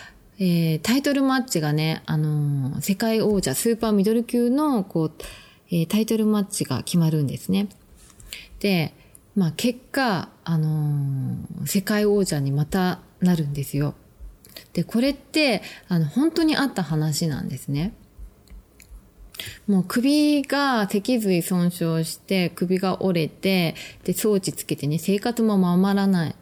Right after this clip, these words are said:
いボクサーが、また世界王者に復帰するって本当にすごいことだなって、私は、なんかこう、泣けてきたんですね、それだけで。なんか、自分がね、ちょっとしたことで諦めそうになることが、本当にちっちゃいことだなって思って、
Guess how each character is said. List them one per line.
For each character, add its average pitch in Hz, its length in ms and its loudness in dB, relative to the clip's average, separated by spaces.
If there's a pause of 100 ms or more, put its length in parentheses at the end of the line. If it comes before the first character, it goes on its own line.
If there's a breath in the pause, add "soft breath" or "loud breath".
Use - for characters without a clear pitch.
(420)
い 151 140 -2
ボ 165 140 0
ク 170 120 -10
サ 135 260 -4
ー 135 40 -8
が、 165 280 -2 (300 loud breath)
ま 190 120 2
た 254 120 -2
世 226 140 0
界 240 280 0
王 247 220 0
者 180 100 -2
に 139 120 0
復 143 220 -8
帰 - 120 -8
す 156 180 -4
る 151 100 -2
っ - 20 -4
て - 220 -4
本 160 260 0
当 - 300 -2
に 339 100 2
す 330 160 0
ご 320 120 2
い 277 60 2
こ 196 120 -2
と 170 120 0
だ 143 100 -2
な 143 140 0
っ 135 40 -6
て、 - 280 -6
私 - 320 -6
は、 147 200 -2 (440 loud breath)
な 190 100 4
ん 185 40 4
か 175 100 -6
こ - 200 -6
う、 151 40 0
泣 170 160 4
け 240 100 0
て 240 140 -2
き - 80 -10
た 170 160 -2
ん 135 80 -2
で - 100 -4
す - 80 -6
ね、 269 160 0
そ 240 140 -2
れ 170 80 0
だ 147 120 -2
け - 140 -4
で。 - 160 -4 (440 loud breath)
な 285 100 2
ん 269 40 -2
か、 214 100 -2 (760 loud breath)
自 254 120 2
分 302 220 2
が 302 120 2
ね、 302 160 0
ち 294 100 -4
ょ 262 40 -2
っ - 40 -2
と 285 140 0
し - 60 -4
た 285 120 -2
こ 285 120 -2
と 240 120 0
で 185 160 0
諦 202 300 0
め 196 200 2
そ 220 180 0
う 202 40 2
に 170 100 4
な 160 140 2
る 147 80 -2
こ 147 120 -6
と 143 120 -4
が、 160 140 0
本 233 220 2
当 285 120 0
に 269 100 4
ち 240 140 -2
っ - 60 -6
ち - 120 -4
ゃ 247 40 4
い 214 80 0
こ 170 120 0
と 151 100 0
だ 143 120 -2
な 147 120 0
っ 139 40 -6
て - 160 -8
思 147 200 0
っ - 40 -4
て、 151 460 0